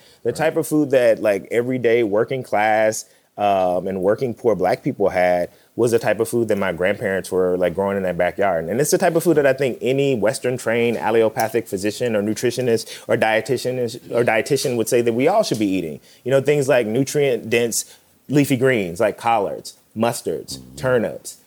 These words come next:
Speaker 1: kale, dandelions, things like sugar snap peas, pole beans,
Speaker 2: Mm-hmm.
Speaker 1: black-eyed peas. Like,
Speaker 2: Mm-hmm.
Speaker 1: these were the staple foods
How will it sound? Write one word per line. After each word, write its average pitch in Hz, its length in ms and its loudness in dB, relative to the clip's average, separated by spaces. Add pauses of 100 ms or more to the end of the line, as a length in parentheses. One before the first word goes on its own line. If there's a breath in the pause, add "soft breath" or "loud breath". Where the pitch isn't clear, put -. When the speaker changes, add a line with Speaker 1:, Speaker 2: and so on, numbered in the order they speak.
(100)
Speaker 1:
kale, 90 680 2
dandelions, 104 720 0
things 123 240 -2
like 113 160 2
sugar 131 240 -2
snap 120 340 -4
peas, 82 400 -6
pole 131 320 2
beans, 87 440 -4
Speaker 2:
Mm-hmm. 87 60 -10
Speaker 1:
black-eyed 113 440 0
peas. 107 320 -2
Like, 104 200 2
Speaker 2:
Mm-hmm. - 260 -12
Speaker 1:
these 151 280 4
were 139 120 6
the 117 120 2
staple 123 460 0
foods 127 640 0